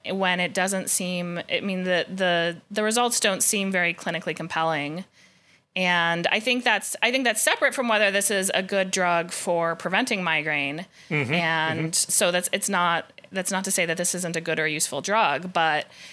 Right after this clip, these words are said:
Speaker 1: in this context, it does, it does seem its use case is not very clear.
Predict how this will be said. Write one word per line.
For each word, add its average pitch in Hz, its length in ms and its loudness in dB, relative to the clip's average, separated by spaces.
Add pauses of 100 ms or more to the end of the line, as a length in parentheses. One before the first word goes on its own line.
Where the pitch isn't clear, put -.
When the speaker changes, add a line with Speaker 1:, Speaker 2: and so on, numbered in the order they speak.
(140)
Speaker 1:
in 196 160 -2
this 180 160 2
context, 202 640 0
it 185 100 -6
does, 170 600 2
it 180 80 -12
does 175 160 0
seem 165 560 -4 (340)
its 180 160 0
use 220 240 2
case 170 300 2
is 180 100 -4
not 170 160 0
very 151 160 -2
clear. 156 420 -4